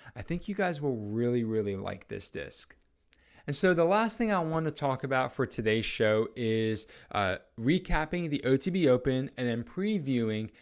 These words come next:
the Beaver State Fling. So we'll talk real quick about the O T B Open as, as a whole, and then we'll go through,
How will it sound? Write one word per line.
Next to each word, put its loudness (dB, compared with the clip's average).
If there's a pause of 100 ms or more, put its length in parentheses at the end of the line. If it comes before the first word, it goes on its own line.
(140)
the -2
Beaver 0
State -2
Fling. -6
So -4
we'll 4
talk 0
real 2
quick 0 (260)
about 0
the 0
O 8
T 2
B 4
Open 4
as, 0
as -2
a -2
whole, 4
and -4
then 0
we'll 2
go 4
through, 4